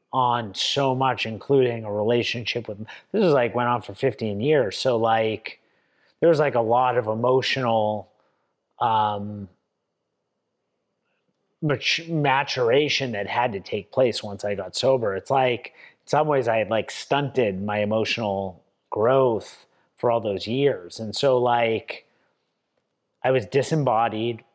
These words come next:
I was sleepwalking, I was numb constantly. I was always in, like, this kind of just this haze. It's like my only objective was to, like, achieve at work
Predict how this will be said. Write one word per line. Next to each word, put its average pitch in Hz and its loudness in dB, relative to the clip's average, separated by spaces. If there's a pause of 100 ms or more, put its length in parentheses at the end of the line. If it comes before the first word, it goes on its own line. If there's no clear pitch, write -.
(120)
I 120 0
was 117 -2
sleepwalking, 107 -2 (100)
I 120 -4
was 104 -2
numb 127 -2
constantly. 104 -4
I 101 -4
was 107 -4
always 123 2
in, 120 -4
like, 110 -2
this - -4
kind 120 -2
of 117 -4
just 101 -8
this 95 -6
haze. 120 -4 (960)
It's 123 -12
like 143 2
my 139 2
only 160 4
objective 131 -2
was 131 2
to, 135 0
like, 113 0 (840)
achieve 147 2 (360)
at 120 0
work 117 0